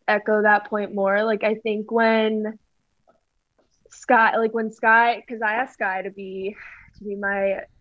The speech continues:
co-host, my partner in crime, and I think at first I went in being like, "I just want to help one person." Like, if, sorry, I tear up, but, like, if I could have helped,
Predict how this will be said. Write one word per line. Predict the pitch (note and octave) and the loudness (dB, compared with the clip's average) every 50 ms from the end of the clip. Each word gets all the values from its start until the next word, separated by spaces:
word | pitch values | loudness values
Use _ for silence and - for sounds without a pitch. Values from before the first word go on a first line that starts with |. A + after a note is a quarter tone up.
| _ _ - - | _ _ -20 -16
co-host, | - G#3 G3+ G3 G3 G3+ - - | -14 -10 -8 -8 -8 -8 -8 -10
my | G3+ G3+ | -10 -10
partner | - - G#3 F#3+ - G3+ G#3 | -6 -6 -6 -4 -4 -6 -8
in | G3+ | -8
crime, | G3+ - - G3+ G#3 G3+ G3 G3 F#3+ F#3+ F#3 F#3+ - - - | -10 -12 -10 -8 -6 -4 -4 -2 -4 -4 -6 -6 -8 -6 -2
and | G#3 G#3 G#3 G#3 G3+ G3 G3 F#3+ F#3+ F#3 F#3 F#3 - - _ _ - | -2 0 0 0 0 0 0 -2 -4 -6 -12 -16 -20 -20 _ _ -4
I | G#3 G#3+ | -4 -2
think | G#3 G#3+ G#3 G#3 | -2 -2 -2 0
at | A3 G#3 - - | 0 -2 -2 -2
first | - G3+ G3+ G3+ G3+ G#3 G3+ - - - - _ - - - _ - | -4 -2 0 0 0 -2 -4 -8 -16 -20 -20 _ -20 -20 -20 _ -2
I | G3+ G3+ G3+ G3+ | 0 0 0 0
went | G3+ G#3 G3+ F#3+ | 0 0 -2 -2
in | G3 G3+ G3 G3+ | -2 -2 -4 -4
being | G#3 G3+ G3 G3 | -4 -4 -2 -2
like, | G3 F#3 F#3 F#3+ - - _ _ _ _ _ _ _ _ | 0 0 0 0 -2 -6 _ _ _ _ _ _ _ _
"I | - G#3 G3+ | 0 0 0
just | F#3+ G3+ G3 - - - - - - _ _ _ _ _ _ _ _ _ | 0 -2 -8 -10 -12 -14 -16 -18 -20 _ _ _ _ _ _ _ _ _
want | G#3 G3 F#3+ G3 G3+ G3 G3+ G3+ G3 G3 - _ | -10 -6 0 2 2 4 4 4 2 0 -4 _
to | - - G#3+ | -14 -12 -12
help | G3+ - - G3 F#3+ F#3 F#3 - - - - _ _ _ | -10 -4 -2 0 0 0 -2 -4 -8 -20 -20 _ _ _
one | - F#3+ F#3 C#3 C#3+ | -4 -2 -2 -2 -4
person." | - - - - - - - - - - A#2+ F#3+ - _ _ | -6 -10 -14 -14 -12 -10 -10 -10 -8 -10 -12 -14 -16 _ _
Like, | - G3+ G3+ F#3 F#3 F#3 - - - _ _ _ _ _ _ _ _ _ _ _ _ _ _ _ _ _ _ - | -2 2 4 4 4 2 0 -2 -8 _ _ _ _ _ _ _ _ _ _ _ _ _ _ _ _ _ _ 0
if, | - G3+ G3+ G#3+ G#3 - - _ _ - - | 2 4 4 2 0 -4 -14 _ _ -18 -18
sorry, | G#3 - - - - - F#3+ | -8 -4 -2 -2 2 2 2
I | G3+ | 2
tear | G3 - B3 F#3+ - - | 0 0 0 2 2 2
up, | - - - | 0 0 2
but, | A#3 A#3+ A3 | 2 4 4
like, | G#3+ G3+ G3 G3+ | 4 4 2 0
if | G3+ G#3+ | -2 0
I | G#3 - | 0 0
could | - - | 2 0
have | C4 C4 | 0 2
helped, | C4+ B3+ A3 - - _ - | 2 2 2 0 -2 _ -2